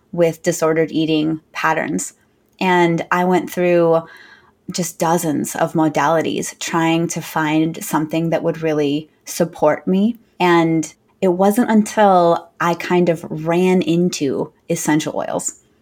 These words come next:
And the first one that I ever used was geranium. Geranium is my conversion oil, I call it. Everyone has an ally that converts them into the magic of what the resonance of the earth can do for them.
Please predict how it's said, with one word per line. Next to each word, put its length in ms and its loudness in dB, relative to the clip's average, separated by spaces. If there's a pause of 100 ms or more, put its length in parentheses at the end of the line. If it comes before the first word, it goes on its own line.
(220)
And 280 2
the 40 0
first 360 -4
one 220 4
that 100 4
I 200 0
ever 220 0
used 640 -2
was 480 0
geranium. 680 -2 (680)
Geranium 680 4 (140)
is 560 0 (380)
my 460 2
conversion 880 2 (100)
oil, 540 0
I 100 -2
call 260 -2
it. 120 2
Everyone 360 2
has 200 0
an 80 2
ally 560 0 (100)
that 380 -2
converts 480 -2
them 360 -2 (100)
into 240 -2
the 100 -2
magic 640 -2
of 180 -4
what 280 0
the 500 -4
resonance 960 -2
of 160 -6
the 160 -2
earth 200 -2
can 180 -4
do 120 -4
for 160 -8
them. 300 -2